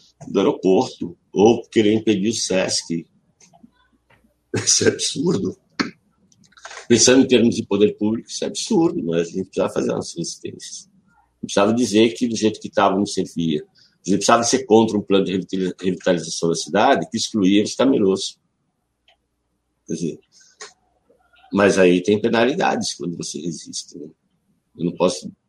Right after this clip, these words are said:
pedir pra que ninguém faça isso, mas eu acho que pra quem tá de fora, eu acho que o pessoal da, o povo da Unifesp, das universidades,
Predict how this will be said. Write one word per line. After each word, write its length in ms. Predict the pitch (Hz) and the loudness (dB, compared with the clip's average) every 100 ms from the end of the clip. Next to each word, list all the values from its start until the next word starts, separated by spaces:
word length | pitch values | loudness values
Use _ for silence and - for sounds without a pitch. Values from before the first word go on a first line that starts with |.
| - | -6
pedir 180 | 87 82 | -4 -2
pra 200 | 95 98 | 0 0
que 140 | 104 | 0
ninguém 220 | 104 101 | 0 0
faça 340 | 101 110 - 135 | 0 -6 0 0
isso, 320 | 104 - 71 | 0 -4 -4
mas 160 | 85 | -2
eu 60 | 85 | 0
acho 160 | 85 - | -2 -4
que 60 | |
pra 140 | 82 80 | -6 -2
quem 160 | 101 | -2
tá 140 | - 85 | 0 -2
de 120 | - | -2
fora, 360 | 82 101 135 98 | 0 4 4 4
eu 40 | |
acho 180 | 82 - | -2 -6
que 160 | 87 | -6
o 80 | 87 | -6
pessoal 400 | - 87 - 85 | -4 -6 -4 -4
da, 100 | 78 | -4
o 640 | 80 - _ _ _ _ | -8 -14 _ _ _ _
povo 160 | 92 90 | -2 2
da 80 | 95 | 2
Unifesp, 460 | 95 - 90 107 | 2 0 0 0
das 100 | 90 | -2
universidades, 840 | 78 85 87 - 87 98 143 - | -4 -2 -2 -2 -2 0 -2 -6